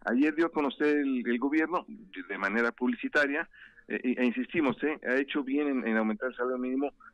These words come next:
pero no les va a alcanzar. Solo que el gobierno de manera sí publicitaria lo ha hecho diciendo que se va a recobrar, ya se recuperó el noventa por ciento del poder adquisitivo. Sí,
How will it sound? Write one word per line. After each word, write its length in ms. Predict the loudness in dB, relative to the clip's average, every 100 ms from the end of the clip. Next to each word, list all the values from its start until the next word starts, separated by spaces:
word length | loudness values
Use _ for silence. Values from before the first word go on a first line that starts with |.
| _
pero 380 | 2 4 4 0 -4
no 300 | 0 2 2
les 180 | 2
va 60 | 0
a 20 |
alcanzar. 500 | 0 -2 0 0 0 -8 -20 -20 -2
Solo 220 | 2 2
que 120 | 0
el 40 | 0
gobierno 520 | 2 4 2 2 -2
de 120 | -2
manera 460 | -2 0 2 2 0 -2
sí 120 | -4
publicitaria 800 | -2 0 -2 -4 -2 0 2 0 -2 _ -20 -2
lo 140 | 2
ha 60 | 2
hecho 300 | 2 0 0 0 -4
diciendo 420 | -2 0 0 0
que 360 | 2 2 2 0
se 40 | 0
va 120 | 2
a 20 |
recobrar, 480 | 2 0 2 0 0
ya 120 | -4
se 80 | -2
recuperó 400 | -6 -4 0 2
el 100 | 2
noventa 360 | 0 -2 -2 -4
por 160 | -4
ciento 200 | -10 -2
del 120 | -2 -2
poder 260 | -2 0
adquisitivo. 560 | -2 -6 -8 2 2 2 _ -20 _ _
Sí, 260 | -4 -4